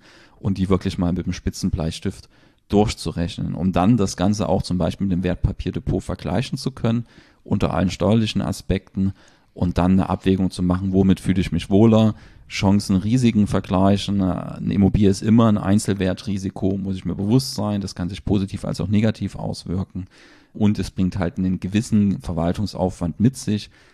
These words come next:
selbst wenn ich das Ganze an eine Verwaltungsgesellschaft, an eine Hausverwaltung auslagere. So. Und das muss man sich auch die Frage stellen,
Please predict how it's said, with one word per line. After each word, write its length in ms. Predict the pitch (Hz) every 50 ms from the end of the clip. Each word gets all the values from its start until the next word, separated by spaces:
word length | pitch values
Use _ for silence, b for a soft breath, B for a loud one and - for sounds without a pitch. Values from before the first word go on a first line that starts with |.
| b b _
selbst 380 | - - 90 98 98 - -
wenn 120 | - 92 92
ich 80 | 85
das 180 | - - 80 -
Ganze 300 | - 82 85 87 - -
an 80 | -
eine 80 | 87 80
Verwaltungsgesellschaft, 1200 | - - 85 80 80 80 - - 98 92 - - - 82 82 78 78 82 80 - 85 82 - -
an 80 | - 90
eine 80 | 95
Hausverwaltung 640 | 90 85 - - - - 80 - - - 92 92 -
auslagere. 1600 | - - 95 87 - - - - _ _ _ - - - _ _ _ _ _ _ - 82 87 85 85 85 78 - - 76 82 87 - - _ _ - -
So. 240 | _ - - - - - -
Und 500 | 127 117 127 139 151 - - - - - _ _ _ _ _ _ _ _ _ _ _
das 320 | - 101 113 - - -
muss 240 | - 95 101 110 110
man 120 | - 104 92
sich 180 | 95 95 -
auch 240 | - 98 113 - - - - _ _ _ _
die 60 | 101 98
Frage 340 | - - 98 95 104 101
stellen, 340 | 98 - - 92 104 107 98